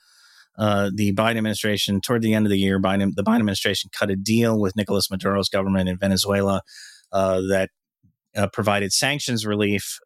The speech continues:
uh, for Venezuela, in particular, uh, for the Venezuelan oil sector, which is, of course, the big moneymaker in,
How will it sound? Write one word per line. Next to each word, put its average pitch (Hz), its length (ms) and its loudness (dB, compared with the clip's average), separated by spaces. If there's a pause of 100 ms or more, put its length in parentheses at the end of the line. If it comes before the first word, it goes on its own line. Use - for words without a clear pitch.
uh, 95 280 0 (220)
for 113 460 2
Venezuela, 104 680 0
in 98 140 2
particular, 104 680 -2 (400)
uh, 98 120 2
for - 160 -2
the 98 60 2
Venezuelan 101 540 2
oil 101 260 0
sector, 98 380 -2
which 95 220 -4
is, 95 80 -4
of 92 60 -10
course, - 260 -2
the 95 80 -8
big 98 140 2
moneymaker 95 640 2
in, 95 80 2